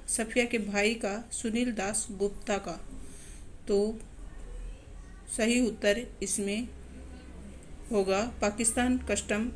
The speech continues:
अधिकारी का। भारत के कस्टम अधिकारी का नाम क्या था? सुनील दास गुप्त, सुशील कुमार गुप्त, सुनील गुप्ता, सुशील गुप्ता।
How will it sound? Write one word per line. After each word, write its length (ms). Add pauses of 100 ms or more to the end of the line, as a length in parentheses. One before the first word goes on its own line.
अधिकारी 440
का। 240 (520)
भारत 300
के 140
कस्टम 380
अधिकारी 340
का 120
नाम 260
क्या 160
था? 340
सुनील 400
दास 260
गुप्त, 460
सुशील 380
कुमार 500
गुप्त, 500
सुनील 380
गुप्ता, 580
सुशील 400
गुप्ता। 340